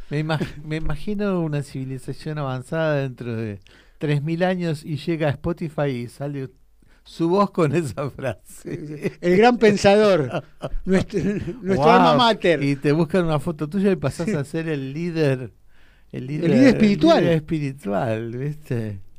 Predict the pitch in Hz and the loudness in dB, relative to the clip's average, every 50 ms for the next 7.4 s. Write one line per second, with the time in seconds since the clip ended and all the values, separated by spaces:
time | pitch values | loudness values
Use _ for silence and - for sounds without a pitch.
0 | - - - - 156 - - - 170 160 147 - - 147 139 - - - - - | -20 -14 -8 -8 -6 -6 -6 -8 -8 -8 -8 -8 -8 -8 -8 -8 -12 -16 -18 -20
1 | - - 214 - - - - - - - - - - - 170 196 208 196 185 165 | -18 -20 -20 -20 -20 -20 -20 -20 -18 -18 -18 -20 -14 -2 2 4 4 6 6 6
2 | 156 - - - - - - _ - 165 170 175 170 151 - 262 240 - - 240 | 6 4 2 0 -6 -16 -16 _ 0 2 2 2 2 2 -2 -4 -4 -2 0 0
3 | 233 208 165 165 160 156 151 151 151 139 156 147 156 156 151 226 226 226 208 185 | 0 0 2 0 2 4 4 4 2 2 0 -4 -6 -6 -4 -4 -2 0 2 4
4 | 170 139 120 110 - - - - - _ _ _ _ _ _ _ - _ - - | 4 4 4 2 -2 -8 -18 -20 -20 _ _ _ _ _ _ _ -20 _ -20 -20
5 | _ _ _ _ - 139 143 143 139 135 143 151 151 151 151 151 151 - 220 220 | _ _ _ _ 0 2 4 4 4 2 0 0 0 0 -2 -2 -2 -4 -4 -4
6 | - - 139 - - 160 175 196 - 175 143 135 131 131 131 135 123 127 151 175 | -2 -2 -4 -2 -2 -4 -4 -4 -2 -2 -2 -2 -2 -4 -2 -4 -4 -4 -4 -4
7 | 175 151 123 - - 151 160 170 | -4 -6 -6 -6 -6 -6 -6 -6